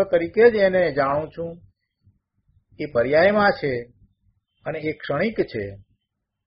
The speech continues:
અને એ કર્મના ઉદયના નિમિત્તથી છે. એમાં મારે કાંઈ કરવાપણું નથી કે પેલા દ્રવ્યે પણ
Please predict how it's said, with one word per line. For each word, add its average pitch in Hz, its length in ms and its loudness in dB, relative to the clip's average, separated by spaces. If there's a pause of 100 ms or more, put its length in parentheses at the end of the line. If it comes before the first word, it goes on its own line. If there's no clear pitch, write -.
(580)
અને 160 240 -2 (220)
એ 175 100 2 (280)
કર્મના 160 760 0
ઉદયના 156 600 -2
નિમિત્તથી 160 720 -8
છે. 98 120 -16 (1040)
એમાં 143 520 -2 (1040)
મારે 127 360 0
કાંઈ 151 300 -2
કરવાપણું 156 580 2
નથી 104 320 -10 (1160)
કે 135 120 -10
પેલા 156 340 0
દ્રવ્યે 139 420 0
પણ 170 200 -6